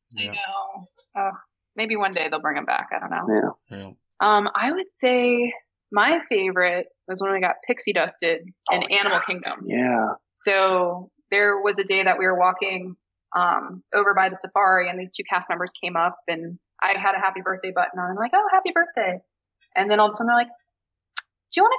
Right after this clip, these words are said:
Speaker 2: come with us on a private safari?" And we were like, "What?" <laughs>
Speaker 3: Yeah, that's right.
Speaker 2: So they're, they're the same crew that runs the, um, those longer excursions, like, uh,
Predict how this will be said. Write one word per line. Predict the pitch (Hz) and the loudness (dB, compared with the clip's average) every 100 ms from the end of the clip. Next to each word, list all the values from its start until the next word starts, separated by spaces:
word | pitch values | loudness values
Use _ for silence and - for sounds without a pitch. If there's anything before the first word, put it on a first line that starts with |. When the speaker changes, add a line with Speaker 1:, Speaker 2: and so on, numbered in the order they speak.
| - | 2
Speaker 2:
come | 370 | 2
with | 233 - | 2 4
us | 330 349 | 6 6
on | 247 | 4
a | - | 2
private | - 208 226 233 | 2 2 2 -2
safari?" | 202 196 180 202 302 330 _ _ _ _ _ _ _ _ - | -4 0 2 2 -2 -6 _ _ _ _ _ _ _ _ -8
And | 190 | -6
we | 175 | -6
were | - | -2
like, | - - - _ - | 0 -2 -10 _ 2
"What?" | 330 415 - - | 2 2 -2 -6
<laughs> | 294 427 - 302 - | -6 -4 0 0 4
Speaker 3:
Yeah, | 143 156 143 | 4 4 4
that's | - - | 0 -4
right. | 139 143 135 | -2 0 0
Speaker 2:
So | - 220 220 | -2 2 2
they're, | 214 226 233 220 | 4 2 2 2
they're | 226 220 | 0 -2
the | |
same | 220 226 226 | -2 -4 -6
crew | 214 220 208 | -2 0 2
that | 196 185 185 | 2 0 2
runs | 185 185 185 - | -2 -2 -14 -14
the, | 185 175 165 170 - _ 165 | -12 -12 -14 -16 -20 _ -2
um, | 156 - - 185 _ _ _ - _ _ | -2 -2 -8 -20 _ _ _ -20 _ _
those | 196 | -4
longer | 202 214 214 202 190 | 2 4 4 2 0
excursions, | 208 - - - - 185 190 | -2 -4 -4 -4 -10 -14 -12
like, | 165 - | -12 -6
uh, | 180 | -4